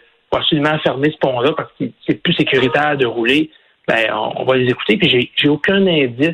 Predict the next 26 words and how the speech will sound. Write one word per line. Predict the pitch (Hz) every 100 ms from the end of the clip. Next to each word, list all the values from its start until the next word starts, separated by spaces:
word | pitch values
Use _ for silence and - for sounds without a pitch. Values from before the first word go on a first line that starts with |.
| -
qui |
me | 131
permettrait | 131 123 120 135
de | 131
croire | - 120 120 143 151 - - - -
qu'il | 151
y |
a |
des | 135 127
ponts | 151 151
présentement | 156 131 123 117 - 156
qui | -
devraient | 127 139 131 135 139 131 147
être | - _ _ _ _ -
carrément | 135 139 139 143 135
fermés | 156 120 120 139
puis | 151 139
qu'on | 110
garde | 120 131 117
ouverts. | 113 104 120 175 - _ _
Ça, | 185
je | -
pense | 156
que | 151
le | 131
ministère, | 131 123 - 135 131 135 123